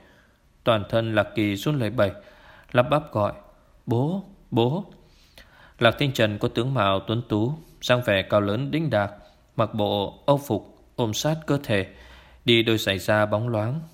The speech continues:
tóc trải gọn gàng, thoạt trông đã toát vẻ phi phàm, rất có dáng dấp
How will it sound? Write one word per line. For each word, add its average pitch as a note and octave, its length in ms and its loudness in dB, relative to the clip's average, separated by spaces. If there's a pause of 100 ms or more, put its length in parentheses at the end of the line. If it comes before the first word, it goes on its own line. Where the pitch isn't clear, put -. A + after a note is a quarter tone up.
(200)
tóc B2+ 200 4
trải G2+ 260 0
gọn G#2 200 -4
gàng, G2+ 260 0 (520)
thoạt A2 240 0
trông G#2+ 260 0
đã A2+ 100 0
toát D#3+ 260 -4
vẻ G2+ 140 2
phi C#3+ 200 -2
phàm, G#2 280 0 (400)
rất - 240 0
có A2+ 100 0
dáng A2 220 -2
dấp D#3 220 -4